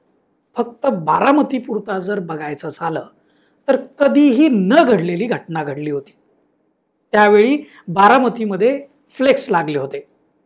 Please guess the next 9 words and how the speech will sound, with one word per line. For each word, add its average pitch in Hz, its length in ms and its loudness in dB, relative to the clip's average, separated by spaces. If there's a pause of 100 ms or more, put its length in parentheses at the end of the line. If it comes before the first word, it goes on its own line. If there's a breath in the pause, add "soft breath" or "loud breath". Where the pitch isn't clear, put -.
"आम्ही 180 380 -2 (160)
साहेबांसोबत," 147 880 -4 (1300 loud breath)
आणि 302 160 0
हे 269 420 2
फ्लेक्स 175 540 -6 (240)
अत्यंत 233 580 -4
बोलके 165 480 -6
आहेत. 117 100 -12 (1080 loud breath)
आणि 302 120 0